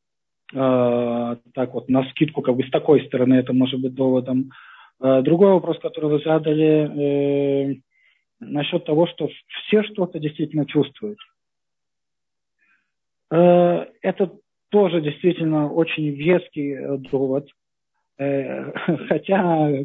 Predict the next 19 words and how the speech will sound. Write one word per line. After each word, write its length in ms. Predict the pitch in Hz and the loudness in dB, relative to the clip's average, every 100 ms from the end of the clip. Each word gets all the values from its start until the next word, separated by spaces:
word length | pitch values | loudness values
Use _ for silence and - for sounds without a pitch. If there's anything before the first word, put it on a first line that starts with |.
| - | -2
конечно, 440 | 156 165 - 143 131 | 0 0 -2 -6 -4
сегодня, 640 | 165 156 170 170 156 143 139 - - _ - | 0 2 4 2 0 -2 -4 -14 -20 _ -8
э, 880 | 139 135 135 131 127 127 123 123 - _ - | -6 -4 -2 -2 -4 -6 -10 -16 -20 _ 2
люди 240 | 151 147 | 4 4
все 600 | 143 - 151 143 143 135 135 123 127 131 127 _ | 2 2 4 4 4 0 -2 -6 -10 -8 -8 _
умные, 640 | 165 165 160 151 139 135 143 - | 4 6 8 6 4 0 -6 -6
подкованные, 560 | 147 - 170 160 156 147 | -4 4 6 6 4 2
образованные, 880 | 143 147 143 196 175 165 160 147 147 - - - | 2 2 4 4 4 2 0 -2 -6 -20 -10 -2
начитавшиеся 800 | 147 160 156 160 151 151 139 151 | 0 0 2 2 4 2 2 0
в 40 | |
Википедии, 800 | 139 - 147 190 185 160 156 143 | -2 -2 4 6 6 6 6 4
и 180 | 139 143 | 2 0
вам, 220 | 143 156 | 2 2
конечно 440 | 151 156 160 - 135 | 2 -2 -4 -4 -6
же, 180 | 143 | -4
и 60 | 147 | -2
на 200 | 151 160 | 0 0
этот 300 | 185 180 160 | 0 -4 -2
довод, 400 | 165 175 156 151 | 2 2 2 -2